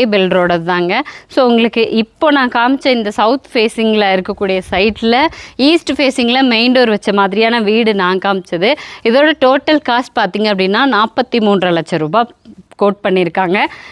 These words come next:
Maybe அந்த நார்த் ஃபேசிங் அப்படிங்கிறப்போ ஒண்ணு ரெண்டு தான் வித்தியாசம் வருங்க. ஸ்கொயர் ஃபீட்டும் சின்ன சின்ன டிஃபரன்ஷியேஷன் தான் இருக்கும். ஆனா பத்து வீடு கிட்டத்தட்ட ஒரு நாற்பத்தி நாலு,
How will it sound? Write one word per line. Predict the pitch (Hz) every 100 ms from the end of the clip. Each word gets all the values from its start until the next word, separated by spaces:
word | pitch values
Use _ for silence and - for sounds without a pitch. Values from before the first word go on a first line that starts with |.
| - 262
Maybe | 262 294 330 302 - 226
அந்த | 240 233
நார்த் | 233 277 - -
ஃபேசிங் | 262 277 254 214
அப்படிங்கிறப்போ | 196 214 185 233 311 247
ஒண்ணு | 262 302 294
ரெண்டு | 269 247
தான் | 277 214
வித்தியாசம் | 190 214 226 190
வருங்க. | 180 196 330 - - -
ஸ்கொயர் | 277 277 320 349
ஃபீட்டும் | 311 359 349
சின்ன | 254 254 247
சின்ன | 226 202
டிஃபரன்ஷியேஷன் | 214 247 262 226 - 208
தான் | 233
இருக்கும். | 196 202 185
ஆனா | 226 311 - - _ -
பத்து | 233 - _ - 359
வீடு | 285 285 285 - - - -
கிட்டத்தட்ட | 294 294 254 302 311
ஒரு | 233
நாற்பத்தி | 220 233 262 226
நாலு, | 226